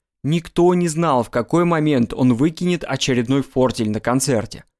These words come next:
Тем не менее, Килмистер дал очередной глоток свежих идей для последующих работ. И это вылилось в достаточно успешный альбом «In Search of Space» семьдесят первого года,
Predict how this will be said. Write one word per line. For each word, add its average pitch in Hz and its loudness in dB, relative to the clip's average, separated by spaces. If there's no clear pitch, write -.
Тем 147 2
не 143 2
менее, 180 0
Килмистер 151 0
дал 143 0
очередной 156 -2
глоток 117 0
свежих 131 0
идей 120 0
для 127 -4
последующих 107 -2
работ. 127 0
И 135 0
это 185 0
вылилось 175 0
в 131 -4
достаточно 147 -2
успешный 139 0
альбом 135 2
«In 131 2
Search 117 0
of - 2
Space» 127 -2
семьдесят - -2
первого 120 2
года, 127 0